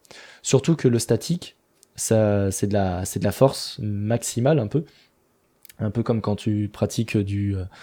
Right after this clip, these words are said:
euh, bah, tu, un peu comme si tu faisais du, du powerlifting, quoi, du, enfin, squat, bench, euh, euh, deadlift. Euh, c'est des mouvements qui sont extrêmement taxants nerveusement. C'est pas forcément de la fatigue musculaire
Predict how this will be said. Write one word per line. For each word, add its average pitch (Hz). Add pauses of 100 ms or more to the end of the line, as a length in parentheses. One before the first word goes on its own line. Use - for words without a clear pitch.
(400)
euh, 92
bah, 98
tu, -
un 104
peu 127
comme 123
si -
tu -
faisais 113
du, 98 (420)
du 110
powerlifting, 113
quoi, 117
du, 98
enfin, 98
squat, 104
bench, 101
euh, 95 (800)
euh, -
deadlift. 113 (580)
Euh, 104 (1000)
c'est -
des 110
mouvements 120
qui -
sont -
extrêmement 139
taxants 139
nerveusement. 117 (560)
C'est -
pas 151
forcément 120
de 117
la 104
fatigue 127
musculaire 113